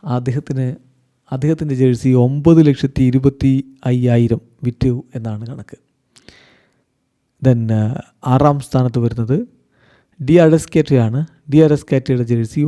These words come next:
ഒമ്പത് ലക്ഷത്തി എഴുപത്തയ്യായിരം വിറ്റു എന്നാണ് കണക്ക്. ഇതെല്ലാം ക്ലബ് ജേഴ്സികളാണ്,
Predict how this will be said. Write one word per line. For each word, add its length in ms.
ഒമ്പത് 380
ലക്ഷത്തി 360
എഴുപത്തയ്യായിരം 760
വിറ്റു 240
എന്നാണ് 260
കണക്ക്. 260
ഇതെല്ലാം 360
ക്ലബ് 240
ജേഴ്സികളാണ്, 560